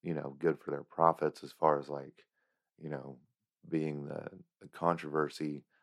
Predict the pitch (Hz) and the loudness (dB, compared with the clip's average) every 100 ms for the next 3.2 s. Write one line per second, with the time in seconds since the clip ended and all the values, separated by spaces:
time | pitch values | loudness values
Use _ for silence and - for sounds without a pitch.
0 | _ _ - 82 80 78 78 78 76 76 | _ _ 0 2 2 0 4 4 2 0
1 | 76 76 71 69 78 78 - - - 87 | 2 2 0 2 2 2 -6 -14 4 6
2 | 82 80 - - - - - - 78 76 | 6 0 -12 -10 -10 -12 -16 -2 2 2
3 | 73 | 2